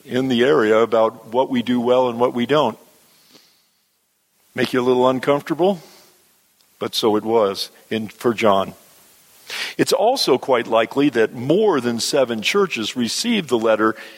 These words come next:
even if their city wasn't directly addressed, and that's because of the biblical importance of the number seven. So there could well have been many more than seven. And if you think about it, that's still the case.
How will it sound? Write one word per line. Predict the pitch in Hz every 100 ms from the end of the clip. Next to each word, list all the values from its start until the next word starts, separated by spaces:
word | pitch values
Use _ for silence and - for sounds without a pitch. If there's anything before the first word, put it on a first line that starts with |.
| - _ -
even | 196 240 190
if | 147
their | 139 127
city | 143 139
wasn't | 131 156 160 147 127
directly | 127 117 117 120 120
addressed, | 110 117 113 92 - -
and | 123
that's | 120 -
because | 117 - 107 101
of | 110 95
the | 95
biblical | 117 104 104 110 104
importance | 92 117 110 101 117
of |
the | 95 104
number | 101 98
seven. | 98 - 127 98 98 - - - -
So | - 160
there |
could | 143 202 147
well | 170 196
have | 147
been | 156 131
many | 127 196 175
more | 135 196 156 - - _
than | 117 139
seven. | - 180 175 - - _ _ _ _ _ - -
And | 170
if |
you | 185
think | 277 294
about | - 113 120
it, | 202 - -
that's | 180 226
still | - - - 165 165
the | 165 214
case. | 277 254 - - -